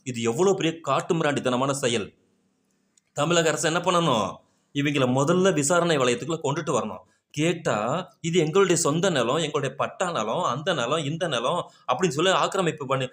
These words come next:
அப்படின்னு அவங்க தரப்புல பதில் சொல்றாங்க. நான் என்ன கேக்குறேன்னா, அந்த இடம், அ, சொந்த நம்ம நிலமா இருக்கட்டும், ப-, ஆம், ஆ, வாரியா இருக்கட்டும், நீ வந்து ஒருத்தரை பள்ளிக்கூடத்துக்கு போற பிள்ளைய போய் அடிக்க பாஞ்சேன்னா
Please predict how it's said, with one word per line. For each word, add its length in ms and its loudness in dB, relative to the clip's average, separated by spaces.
அப்படின்னு 280 0
அவங்க 520 0
தரப்புல 360 0
பதில் 240 0
சொல்றாங்க. 480 -2
நான் 240 -2
என்ன 240 0
கேக்குறேன்னா, 800 -2
அந்த 400 0
இடம், 460 0
அ, 180 -2
சொந்த 320 0
நம்ம 320 2
நிலமா 360 0
இருக்கட்டும், 500 -2
ப-, 220 0
ஆம், 640 -2
ஆ, 340 -6
வாரியா 380 4
இருக்கட்டும், 440 -4
நீ 300 2
வந்து 500 2
ஒருத்தரை 220 0
பள்ளிக்கூடத்துக்கு 600 -2
போற 260 0
பிள்ளைய 200 4
போய் 140 2
அடிக்க 360 2
பாஞ்சேன்னா 640 0